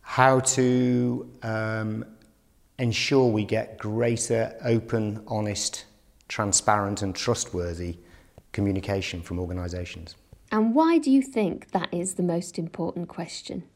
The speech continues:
Speaker 1: Because I think at the moment, and we're seeing a lot of it in both, uh, civil society, uh, we have a challenge of trust.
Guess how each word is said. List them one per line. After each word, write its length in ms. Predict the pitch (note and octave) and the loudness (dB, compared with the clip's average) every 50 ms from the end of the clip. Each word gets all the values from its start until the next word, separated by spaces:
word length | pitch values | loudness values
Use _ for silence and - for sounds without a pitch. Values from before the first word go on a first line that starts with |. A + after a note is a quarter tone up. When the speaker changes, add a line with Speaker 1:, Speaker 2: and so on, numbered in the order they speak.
| _ - - | _ -6 2
Speaker 1:
Because 180 | - C3+ A2+ D3 | 4 4 8 8
I 60 | D3 | 6
think 340 | C#3+ - D#3 D3+ C#3+ C3+ - | 8 8 8 8 8 6 2
at 140 | - - C3+ | 0 0 4
the 60 | C3 | 6
moment, 460 | B2+ C#3 D3 D#3 C#3+ A2+ G#2+ A#2 B2 | 8 10 10 10 8 6 4 2 0
and 100 | B2+ A2+ | 0 0
we're 60 | A2+ | 0
seeing 240 | G#2+ - - A#2+ G#2+ | 0 0 0 2 2
a 40 | G#2 | 4
lot 220 | G#2 A2+ G#2+ - | 4 2 2 2
of 80 | - G2 | 0 -2
it 120 | G#2 A2 | -2 -2
in 120 | G#2+ G2+ G2 | -2 -2 0
both, 460 | F#2 G#2 G#2 G2+ G2+ - - - - - _ - | 0 0 0 0 -2 -6 -12 -14 -16 -18 _ -10
uh, 300 | G2 F#2+ F#2+ F#2+ F#2+ F#2+ F2+ - - - - _ _ _ _ _ - | -8 -6 -6 -6 -6 -8 -10 -14 -20 -20 -20 _ _ _ _ _ -8
civil 280 | - - A2 G2 F#2+ | -4 -4 -2 -2 -2
society, 800 | F2+ - F#2 - - G2+ G2+ G2+ G2 - - G#2 G2 G2 G#2 - | -2 -2 -2 0 0 0 0 -2 -4 -4 -4 -4 -4 -4 -6 -8
uh, 260 | - C3 A2+ G#2+ G#2+ - - - - - - - - - - - | -10 -8 -8 -6 -8 -8 -12 -16 -20 -20 -20 -20 -20 -20 -8 -2
we 100 | - A#2 | 2 4
have 120 | A2 D3+ D3+ | 4 6 4
a 60 | B2+ | 4
challenge 480 | - - C#3 C3 B2+ A#2+ A#2 A2 G2 | 4 6 6 6 8 6 4 4 2
of 80 | G2+ F#2 | 0 -2
trust. 480 | - - - G2+ F2+ - - - - | -4 -4 -2 -2 -4 -4 -6 -12 -14